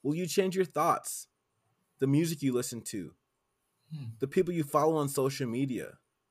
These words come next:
Speaker 1: Your friends? Will you change what you tell yourself?
Speaker 2: Mm-hmm.
Speaker 1: I was, I was once lost in this world, man. I was once lost. I'll tell you that. Busy at bars,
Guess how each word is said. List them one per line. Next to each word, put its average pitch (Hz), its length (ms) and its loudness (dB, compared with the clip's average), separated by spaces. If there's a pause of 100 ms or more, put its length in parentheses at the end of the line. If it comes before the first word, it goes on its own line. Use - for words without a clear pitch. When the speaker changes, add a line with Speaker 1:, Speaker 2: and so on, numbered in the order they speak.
(500)
Speaker 1:
Your 135 120 -2
friends? 143 720 -2 (1300)
Will 127 120 -2
you 202 120 -2
change 185 320 2
what 165 100 0
you 147 80 -4
tell 139 220 0
yourself? - 560 -6 (2500)
Speaker 2:
Mm-hmm. 110 180 -8 (180)
Speaker 1:
I 196 120 2
was, 180 320 6
I 185 80 2
was 196 200 6
once 131 360 -4
lost 101 340 -6
in 110 60 -10
this 101 180 -10
world, 85 320 -10
man. 85 300 -10
I 95 80 -6
was 117 180 -4
once 107 300 -8
lost. - 440 -14
I'll 110 140 -6
tell 113 180 -4
you 98 140 -4
that. 78 280 -14 (1300)
Busy 120 340 0
at 110 140 0
bars, 113 480 2